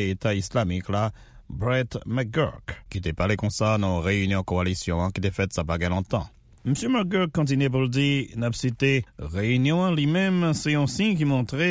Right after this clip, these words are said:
ke angajman nou ap kontinye pou nou fini travay la nan Irak ak Siri, e asire ke Eta Islamik pa ka refome yon lòt kote,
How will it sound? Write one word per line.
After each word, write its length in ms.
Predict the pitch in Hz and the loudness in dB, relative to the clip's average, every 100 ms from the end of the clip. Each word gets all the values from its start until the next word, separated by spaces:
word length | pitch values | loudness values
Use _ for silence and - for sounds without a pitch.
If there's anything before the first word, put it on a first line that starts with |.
| 160 | 0
ke 320 | 139 131 127 - 98 | 0 2 0 -2 -6
angajman 680 | 95 101 90 76 113 170 196 | -4 -2 -2 -2 0 2 2
nou 160 | 185 | 2
ap 160 | 156 139 | 0 -2
kontinye 800 | - - 190 120 110 120 123 71 | -6 -2 -2 0 0 2 0 -2
pou 160 | - 113 | -4 -2
nou 80 | |
fini 460 | 113 - 127 120 165 | -2 -4 -2 0 0
travay 380 | 110 85 78 90 | 0 0 0 2
la 80 | 95 | 2
nan 220 | 87 90 | 2 0
Irak 320 | 92 92 98 87 | 0 0 0 -2
ak 140 | - | -4
Siri, 300 | - 90 104 - | -2 0 -2 -4
e 160 | - 67 80 | -8 -6 -4
asire 680 | - - 98 92 123 135 123 | -4 -4 -2 0 2 2 0
ke 220 | 78 85 | -4 -4
Eta 180 | 90 104 | -4 -4
Islamik 640 | 104 - 113 135 147 131 113 - - | -4 -2 0 0 0 -2 -4 -4 -2
pa 140 | 151 | -2
ka 220 | - 120 104 | 0 -2 0
refome 540 | 120 - 107 104 117 | -2 -2 -2 0 0
yon 180 | 95 95 | 0 -2
lòt 160 | 120 | -2
kote, 320 | - 131 - | -2 -4 0